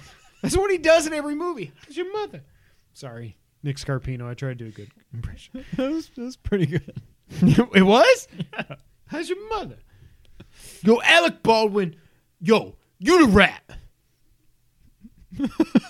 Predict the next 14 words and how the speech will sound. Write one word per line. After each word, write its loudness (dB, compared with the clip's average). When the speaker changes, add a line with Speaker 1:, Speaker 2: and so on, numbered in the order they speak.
Speaker 1:
What -4
the 0
hell's -4
the -10
movie? -8
I -6
already 0
forgot -14
it. -20
Speaker 2:
The -10
Departed. -6
Speaker 1:
The, -8
The -4
Departed. 2